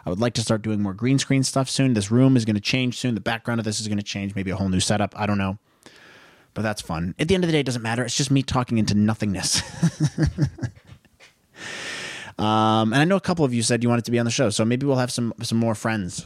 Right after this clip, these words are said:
on the show. Maybe some more friends and family. Keep things interesting. I don't know. It doesn't matter. But we'll see you guys next time. Uh, have a great week. Have a great weekend. Hopefully you enjoyed this on your walk, your run,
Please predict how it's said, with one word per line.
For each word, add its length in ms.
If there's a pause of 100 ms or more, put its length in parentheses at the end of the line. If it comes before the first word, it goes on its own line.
on 100
the 80
show. 160
Maybe 200
some 140
more 100
friends 380
and 100
family. 520 (240)
Keep 180
things 220
interesting. 360
I 80
don't 120
know. 60
It 60
doesn't 240
matter. 280
But 260 (560)
we'll 140
see 160
you 60
guys 220
next 240
time. 440
Uh, 200
have 160
a 60
great 220
week. 260
Have 160
a 40
great 180
weekend. 320
Hopefully 220
you 60
enjoyed 280
this 180
on 80
your 100
walk, 280
your 80
run, 340